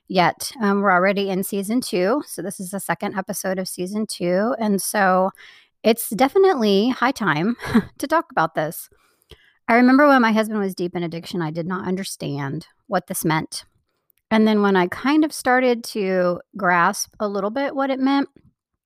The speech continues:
I thought, "That's not me. I'm not codependent. I'm just trying to help. Not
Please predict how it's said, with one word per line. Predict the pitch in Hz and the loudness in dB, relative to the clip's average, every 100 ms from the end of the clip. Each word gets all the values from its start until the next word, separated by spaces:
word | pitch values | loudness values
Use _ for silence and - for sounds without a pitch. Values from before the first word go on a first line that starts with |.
| _ _ _ _ _ - | _ _ _ _ _ -4
I | 220 | -2
thought, | 226 196 | 2 0
"That's | - 190 196 | 0 -4 -4
not | 175 | -6
me. | 175 - _ _ _ _ | -8 -14 _ _ _ _
I'm | 220 | 0
not | 214 - | 0 0
codependent. | 202 175 175 - | -4 -2 -4 -4
I'm | 180 | -4
just | 175 - | -6 -6
trying | 196 180 | -6 -6
to | 185 | -2
help. | 247 - _ _ _ _ _ | -2 -4 _ _ _ _ _
Not | 185 175 170 175 | -6 -4 -4 -6